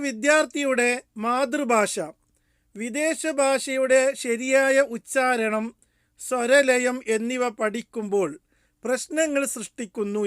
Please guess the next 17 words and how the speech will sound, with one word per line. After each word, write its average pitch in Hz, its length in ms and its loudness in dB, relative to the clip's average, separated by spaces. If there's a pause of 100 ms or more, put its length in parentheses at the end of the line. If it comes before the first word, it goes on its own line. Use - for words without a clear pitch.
എങ്കിൽ 190 260 -4 (460)
അത്, 220 300 0 (840)
അതായത് 254 560 0 (400)
ഒരു 330 200 0
വിദ്യാർത്ഥിയുടെ 285 800 0 (100)
മാതൃഭാഷ, 240 640 0 (580)
ഈ 294 100 -4 (140)
മാതൃഭാഷ 311 680 0 (240)
കാരണം 240 440 0 (440)
അവന് 302 380 -4 (140)
ഒരു 285 120 0 (100)
വിദേശ 269 360 -4 (160)
ഭാഷ 269 280 -2 (120)
പഠിക്കുന്ന 233 540 -6
സന്ദർഭത്തിൽ 226 640 -4
അതിൻ്റെ 226 320 -2
ഉച്ചാരണവും 226 720 -4